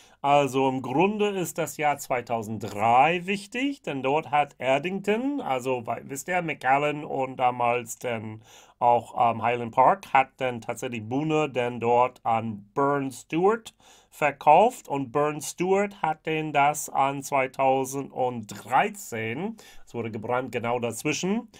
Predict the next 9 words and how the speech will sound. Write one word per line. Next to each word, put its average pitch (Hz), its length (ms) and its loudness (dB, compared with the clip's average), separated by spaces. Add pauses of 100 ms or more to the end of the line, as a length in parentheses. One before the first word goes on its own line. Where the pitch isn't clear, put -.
(260)
ähm, 143 320 6
dort 127 280 6
an 139 260 -2
Distill 151 1040 0
verkauft. - 880 -6 (120)
Sehr 104 340 -6
gut, 107 380 -6
sehr 120 200 -4
gut. 107 320 -6